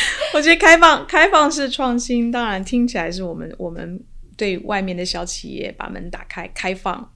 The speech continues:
把我们的生态啦，把我们的场-，场景打开，开放给他们。但我觉得更重要的是，大企业内部真-，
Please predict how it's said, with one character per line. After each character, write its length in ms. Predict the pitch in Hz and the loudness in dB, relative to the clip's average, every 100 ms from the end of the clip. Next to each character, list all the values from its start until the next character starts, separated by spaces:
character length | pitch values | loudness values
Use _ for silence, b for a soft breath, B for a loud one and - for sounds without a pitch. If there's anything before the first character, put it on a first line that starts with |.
| - 185 | -16 -10
把 140 | - | -10
我 60 | 202 | -10
们 80 | - | -12
的 280 | - - - | -12 -12 -14
生 280 | - 190 185 | -12 -10 -10
态 260 | - 170 - | -8 -8 -6
啦， 160 | - | -10
把 140 | - 175 | -10 -10
我 60 | |
们 160 | - - | -10 -12
的 200 | - - | -10 -8
场-， 180 | - - - - | -8 -10 -12 -12
场 240 | 185 185 | -10 -8
景 160 | 190 170 | -8 -10
打 180 | - - | -12 -14
开， 300 | - 165 196 - | -14 -14 -16 -18
开 180 | - 185 | -10 -8
放 200 | 185 175 | -8 -10
给 100 | - | -12
他 160 | - 170 | -16 -16
们。 140 | - B B B B B | -16 B B B B B
但 140 | 269 262 | 0 0
我 80 | |
觉 100 | 196 | 2
得 80 | 185 | -2
更 200 | 202 247 | 0 0
重 240 | 220 233 208 | 2 -2 -2
要 160 | 202 | -4
的 100 | 190 | -4
是， 160 | 180 202 | -6 -8
大 160 | 214 202 | -6 -6
企 260 | - 147 | -6 -8
业 80 | 156 | -8
内 180 | 190 190 | -8 -8
部 160 | 190 185 | -8 -8
真-， 260 | 185 180 | -8 -10